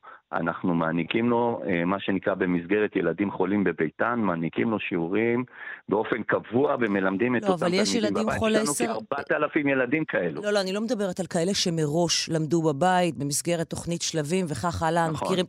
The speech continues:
Speaker 2: אני לא מדברת על זה. אני מדברת על
Speaker 1: טוב.
Speaker 2: ילדים שבשגרה יכלו ללכת לבית ספר,
Speaker 1: אה.
Speaker 2: למרות מצב בריאותי מסוים, ועכשיו בגלל הקורונה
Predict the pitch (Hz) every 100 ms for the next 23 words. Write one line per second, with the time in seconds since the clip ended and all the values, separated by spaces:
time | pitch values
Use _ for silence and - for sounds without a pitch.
0 | 208 190 214 247 226 175 160 - 147 120
1 | 120 - - 151 196 302 302 269 220 202
2 | 226 220 175 160 - 151 185 190 139 _
3 | _ 175 214 277 269 180 170 175 170 139
4 | 139 131 123 - 202 233 - - 185 190
5 | 202 240 220 190 - 185 160 170 156 -
6 | 185 156 - 143 165 302 202 156 226 214
7 | 185 190 202 - 180 160 240 320 277